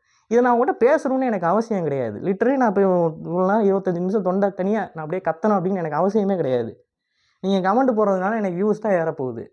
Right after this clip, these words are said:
And என் வீடியோவை பார்க்குற எல்லாருக்குமே தெரியும் நான் கரெக்டா தான் பேசியிருக்கேன்னு. யாரும் இந்த வீடியோவை எடுத்து போட்டு, "ஆ, இவன் தப்பா பேசியிருக்கான் பாருங்க" அப்படின்னு சொல்லி யாருமே என்னைய ட்ரோல் பண்ண முடியாது.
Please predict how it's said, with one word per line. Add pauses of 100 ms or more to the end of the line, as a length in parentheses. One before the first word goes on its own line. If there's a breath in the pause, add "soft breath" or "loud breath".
(400 soft breath)
And
என்
வீடியோவை
பார்க்குற
எல்லாருக்குமே
தெரியும்
நான்
கரெக்டா
தான்
பேசியிருக்கேன்னு.
யாரும்
இந்த
வீடியோவை
எடுத்து
போட்டு, (260 loud breath)
"ஆ,
இவன்
தப்பா
பேசியிருக்கான்
பாருங்க"
அப்படின்னு
சொல்லி (260 loud breath)
யாருமே
என்னைய
ட்ரோல்
பண்ண
முடியாது.